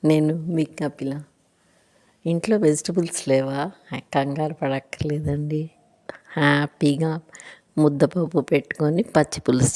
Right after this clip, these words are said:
చేసుకోవచ్చు. అది ఎలాగో ఈరోజు పచ్చి పులుసు రెసిపీ చూపిస్తాను. ఇందుకోసం నేను ఒక నిమ్మకాయ కంటే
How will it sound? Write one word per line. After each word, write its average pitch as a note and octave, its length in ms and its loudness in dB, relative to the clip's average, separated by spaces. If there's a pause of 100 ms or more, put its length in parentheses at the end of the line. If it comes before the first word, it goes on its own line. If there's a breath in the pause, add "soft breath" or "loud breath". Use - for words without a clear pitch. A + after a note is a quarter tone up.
చేసుకోవచ్చు. - 760 -2 (600)
అది D3 160 4
ఎలాగో D3+ 480 -2
ఈరోజు C#3+ 280 2 (120)
పచ్చి C#3+ 300 -10
పులుసు C3 340 -4
రెసిపీ C3 400 -10
చూపిస్తాను. D3 720 -10 (540 loud breath)
ఇందుకోసం D#3 500 -4 (100)
నేను C#3+ 240 -2 (140)
ఒక - 160 -14 (1160 loud breath)
నిమ్మకాయ D3+ 540 0
కంటే D3 260 -4